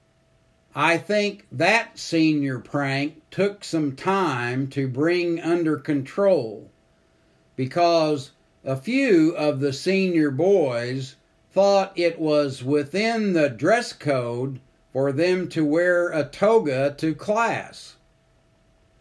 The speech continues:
Mister Reese was able to convince them that the dress code for skirts pertained only to girls. At least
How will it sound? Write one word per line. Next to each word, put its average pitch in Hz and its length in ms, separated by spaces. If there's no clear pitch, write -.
Mister 196 440
Reese 208 480
was 143 300
able 170 560
to 147 340
convince 156 640
them 123 640
that 135 340
the 131 280
dress 156 460
code 170 600
for 139 360
skirts 147 800
pertained 156 840
only 139 800
to 143 380
girls. 131 760
At 151 260
least 165 400